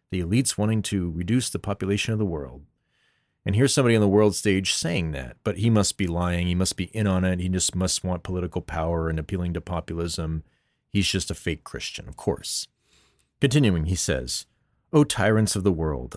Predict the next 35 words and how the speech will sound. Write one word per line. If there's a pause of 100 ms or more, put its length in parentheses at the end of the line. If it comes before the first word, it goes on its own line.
I
know
your
sinister
plan
to
reduce
the
population
of
this
planet. (340)
But
today,
history
will
show
you (100)
that
collective
wisdom
and
common
sense
are
stronger. (480)
We
demand
that
you
back
down
from
your
plan.